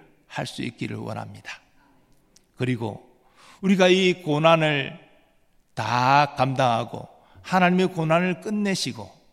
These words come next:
우리를 우뚝 세우실 때 우리는 또한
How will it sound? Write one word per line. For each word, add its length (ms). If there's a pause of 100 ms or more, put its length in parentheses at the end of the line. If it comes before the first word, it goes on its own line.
(520)
우리를 520
우뚝 440
세우실 500
때 320 (640)
우리는 320
또한 400